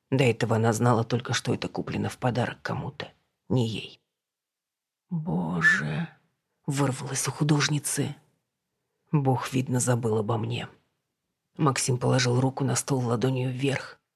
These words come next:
«Ведь я хотел помочь ей и ее психованному папаше. И вот что вышло. Дай руку». Александра взяла его за руку. Ладонь у него была жесткая и горячая.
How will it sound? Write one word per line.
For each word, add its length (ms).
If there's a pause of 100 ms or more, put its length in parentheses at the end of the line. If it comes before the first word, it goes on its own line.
(600)
«Ведь 180
я 140
хотел 380
помочь 600 (220)
ей 500 (200)
и 60
ее 260
психованному 760
папаше. 600 (760)
И 80
вот 220
что 180
вышло. 520 (520)
Дай 220
руку». 420 (560)
Александра 640
взяла 300
его 200
за 260
руку. 380 (360)
Ладонь 360
у 40
него 200
была 280
жесткая 540
и 60
горячая. 640